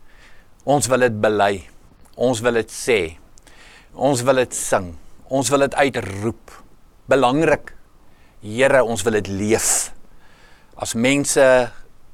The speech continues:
ons woorde beleef, ons dade beleef, dan moet dit uitroep. Al wat ek wens, is om Christus te ken. My lewe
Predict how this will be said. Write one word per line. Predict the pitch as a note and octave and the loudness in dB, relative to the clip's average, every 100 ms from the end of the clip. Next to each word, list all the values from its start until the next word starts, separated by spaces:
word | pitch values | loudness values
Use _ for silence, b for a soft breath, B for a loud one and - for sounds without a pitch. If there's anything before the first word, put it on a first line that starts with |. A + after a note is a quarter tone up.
| - - - - - _ _ - | -20 -20 -20 -20 -20 _ _ -12
ons | G#2+ F#2+ | -8 0
woorde | C3+ B2+ A#2 | 2 4 2
beleef, | A2+ G2+ F#2 F2 - - - | 0 -2 -6 -12 -18 -20 -18
ons | - B2+ G#2+ | -6 -4 0
dade | A#2 A#2+ A#2+ A#2+ | 6 8 8 6
beleef, | G#2+ F2+ - - - - _ b b b b b b b b - - | 0 -6 -14 -18 -20 -20 _ b b b b b b b b -14 -8
dan | G#2 | -4
moet | G#2 G2 | -2 -2
dit | G#2+ | 0
uitroep. | B2 G2+ G2 G2+ - - - _ - - - - - - - - - - - - | -2 -2 -6 -8 -12 -20 -20 _ -20 -20 -20 -20 -20 -20 -20 -20 -20 -20 -12 2
Al | D#3+ D#3+ C#3 | 6 6 6
wat | B2+ | 2
ek | G#2+ G2+ | -2 -4
wens, | G#2+ E2+ - - - | -4 -6 -18 -20 -12
is | - | -8
om | A2+ | -6
Christus | - G2+ - - | -4 -6 -6 -12
te | - | -12
ken. | - - - - - - - - - - | -12 -14 -12 -10 -8 -8 -12 -16 -16 -4
My | C3 | 0
lewe | B2+ B2+ C#3 A2+ F#2 | 2 2 2 0 -4